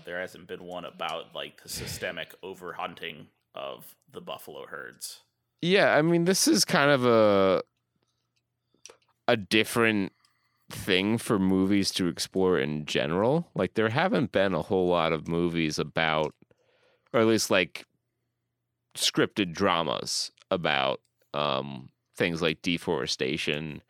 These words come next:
Speaker 2: and overhunting
Speaker 1: Mm-hmm.
Speaker 2: of certain animal populations.
Speaker 1: Yeah.
Speaker 2: Um,
Speaker 1: And it, I, I like the angle that they do take with it, where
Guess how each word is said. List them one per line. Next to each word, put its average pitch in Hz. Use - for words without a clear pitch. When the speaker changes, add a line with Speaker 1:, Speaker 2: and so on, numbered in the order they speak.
Speaker 2:
and 67
overhunting 80
Speaker 1:
Mm-hmm. 131
Speaker 2:
of 73
certain 65
animal 73
populations. 78
Speaker 1:
Yeah. -
Speaker 2:
Um, -
Speaker 1:
And 127
it, 123
I, 113
I 117
like 123
the 101
angle 110
that 95
they 90
do 95
take -
with 87
it, 87
where 90